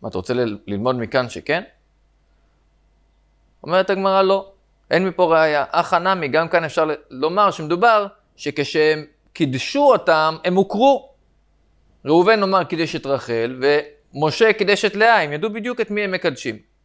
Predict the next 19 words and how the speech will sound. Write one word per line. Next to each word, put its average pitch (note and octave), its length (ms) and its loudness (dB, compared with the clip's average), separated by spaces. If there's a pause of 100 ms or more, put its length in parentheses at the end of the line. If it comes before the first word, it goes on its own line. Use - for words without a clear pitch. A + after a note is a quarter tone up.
(720)
לבסוף F3 440 -2
נתערבו, F3 640 -2
בסוף G#3+ 240 -4
התערבבו, F#3 500 0
לא, G#3+ 160 4
לא F3+ 180 0
זכרו E3+ 340 0
את - 120 -6
מי. A#2 160 -12 (880)
די, E2 140 -10
כאן G#2 320 -4
אפשר A#2 160 -4
לדייק A#2+ 260 0
את A#2+ 60 -2
זה A#2+ 80 -2
בלשון B2 300 -2
של C#3+ 120 -6
המשנה C3 240 -6
דקתנא, C#3 400 -2